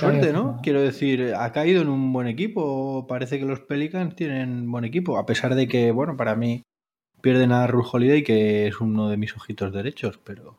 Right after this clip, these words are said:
Speaker 1: Pero, pero que va a jugar Billy Hernán Gómez en los Pelicans.
Speaker 2: Eh, pues poco, poco, pero algo jugará. Tampoco ha estado jugando mucho antes, ¿no? Quiero decir
Speaker 1: Ya, pero es que mira, eh, New Orleans tiene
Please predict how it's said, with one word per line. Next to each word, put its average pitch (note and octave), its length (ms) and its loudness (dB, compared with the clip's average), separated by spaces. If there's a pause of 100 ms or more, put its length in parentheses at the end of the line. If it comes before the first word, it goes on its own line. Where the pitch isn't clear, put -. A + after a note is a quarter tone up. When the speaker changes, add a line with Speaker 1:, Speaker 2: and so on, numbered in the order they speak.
Speaker 1:
Pero, A2 520 0 (260)
pero A#2+ 240 0
que A#2+ 100 0
va A#2 100 4
a A#2 40 0
jugar A2+ 340 -2
Billy A2 180 -2
Hernán A2+ 280 -2
Gómez A#2 380 -2 (600)
en C3+ 100 -6
los A#2 120 -4
Pelicans. A2 640 -2
Speaker 2:
Eh, G#2 640 4
pues G2 140 -6
poco, G2 420 -8
poco, A2+ 340 -6
pero G2 140 -4
algo F#2+ 140 -4
jugará. A2 460 -4
Tampoco A2+ 320 0
ha A#2+ 40 2
estado B2 180 0
jugando A#2+ 300 2
mucho A#2 320 2
antes, D3+ 300 0
¿no? E3+ 120 -6 (680)
Quiero A#2 200 -4
decir A2 520 -6 (260)
Speaker 1:
Ya, D3 340 2
pero B2+ 140 2
es B2+ 60 -4
que C#3+ 60 2
mira, C3+ 420 2
eh, C3 280 0
New C#3+ 180 4
Orleans C3 680 0
tiene A2+ 500 0